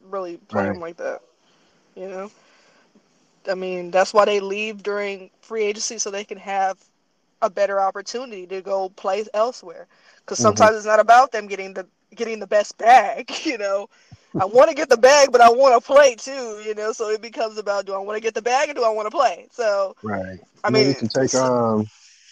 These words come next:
Speaker 2: what's the na-, Grant from Detroit.
Speaker 1: Oh, ye-, yeah. Yeah.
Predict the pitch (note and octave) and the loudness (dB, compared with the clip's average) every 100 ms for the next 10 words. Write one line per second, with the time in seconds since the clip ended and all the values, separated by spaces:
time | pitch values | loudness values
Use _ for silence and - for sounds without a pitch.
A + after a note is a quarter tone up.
0 | - - - - - C3 - C3+ - - | -14 -14 -14 -20 -6 -6 -2 -2 -2 -6
1 | G#2+ C#3 E3+ C#3 - B2 C3+ C3 B2+ - | -4 -2 0 -2 -4 -4 -2 -2 -4 -8
2 | - E4 D#4 _ _ _ _ _ _ _ | -4 -2 -4 _ _ _ _ _ _ _
3 | _ _ _ _ - A#3+ A#3 A#3 A3+ A3+ | _ _ _ _ 0 4 4 2 -4 -6
4 | G3+ F#3 E3+ _ _ _ _ F3+ E3 - | -8 -8 -10 _ _ _ _ -20 -18 -18